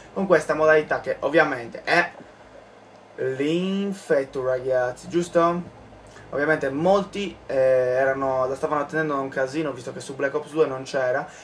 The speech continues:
Comunque sia stata riproposta, ragazzi, ma secondo me è stata riproposta veramente di merda. Quindi andiamo su trova partita, standard,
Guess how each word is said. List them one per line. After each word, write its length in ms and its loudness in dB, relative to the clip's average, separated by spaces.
Comunque 220 -2
sia 120 -2
stata 240 0
riproposta, 540 0
ragazzi, 440 4
ma 100 -6
secondo 380 -6
me 340 2
è 80 -8
stata 200 -8
riproposta 440 -6
veramente 400 -2
di 80 -12
merda. 520 -4
Quindi 340 0
andiamo 280 6
su 240 -8
trova 260 8
partita, 600 2
standard, 800 2